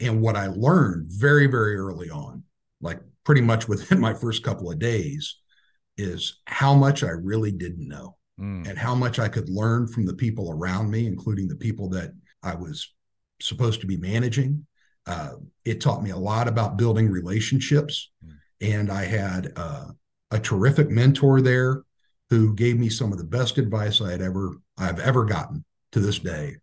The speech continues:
Speaker 1: And that is, you don't measure the success of your career by how well you do.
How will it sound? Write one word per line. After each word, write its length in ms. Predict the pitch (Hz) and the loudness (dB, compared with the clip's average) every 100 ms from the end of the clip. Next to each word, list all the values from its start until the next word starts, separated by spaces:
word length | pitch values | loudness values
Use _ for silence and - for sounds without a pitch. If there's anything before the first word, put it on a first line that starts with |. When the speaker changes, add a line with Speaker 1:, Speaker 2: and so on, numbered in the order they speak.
| _ _ _ _ _ _ | _ _ _ _ _ _
Speaker 1:
And 160 | 87 98 | -2 0
that 180 | 101 | 0
is, 400 | 98 95 90 - - _ _ _ _ | -2 -4 -4 -6 -8 _ _ _ _
you 160 | 117 113 | 2 6
don't 300 | 139 151 143 | 8 8 8
measure 320 | 135 123 139 | 8 8 4
the 100 | 110 | 2
success 560 | - - - 117 107 | -2 -4 0 0 0
of 100 | 104 | -2
your 140 | 101 101 | -4 -4
career 460 | - 92 95 95 | -6 -4 -2 0
by 180 | 95 82 | -2 -4
how 220 | - 90 | -6 -6
well 280 | 82 95 87 | -4 -4 -6
you 240 | 85 110 123 | 0 2 4
do. 400 | 120 123 123 | 4 2 0